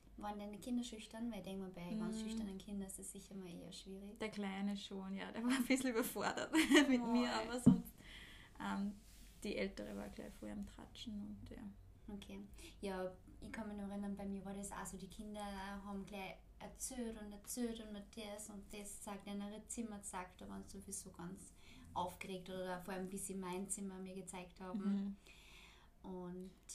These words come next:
Speaker 1: ja.
Speaker 2: Aber ich find, bei kleinen Kindern ist es nochmal leichter fast. Also so bis, glaub ich, so sechs, sieben find ich's ganz okay. Dann wird's wieder komisch, weil, also nicht komisch, aber ein bisschen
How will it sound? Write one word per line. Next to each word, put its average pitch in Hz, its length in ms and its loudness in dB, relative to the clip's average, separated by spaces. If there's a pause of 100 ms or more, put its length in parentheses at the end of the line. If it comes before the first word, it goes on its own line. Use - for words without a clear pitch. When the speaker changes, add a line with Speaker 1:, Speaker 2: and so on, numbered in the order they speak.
Speaker 1:
ja. 180 420 -6
Speaker 2:
Aber 220 140 0
ich 220 80 2
find, 226 180 0
bei 220 100 0
kleinen 202 340 0
Kindern 220 260 -2
ist 214 80 -6
es - 60 -10
nochmal 214 220 0 (180)
leichter 202 680 -6 (280)
fast. - 280 -14
Also 220 200 -4
so 220 320 0 (440)
bis, 269 260 2
glaub 233 220 0
ich, 240 80 -2
so 214 160 -4
sechs, - 720 -2
sieben 254 540 0
find 233 200 0
ich's 226 160 -2
ganz 208 320 0
okay. 214 500 -4 (320)
Dann 226 180 4
wird's 247 160 4
wieder 233 180 2
komisch, 220 520 -2
weil, - 80 -4
also 196 200 -4
nicht 185 140 -10
komisch, 185 360 -6
aber 202 140 -2
ein 202 80 -2
bisschen 220 320 -2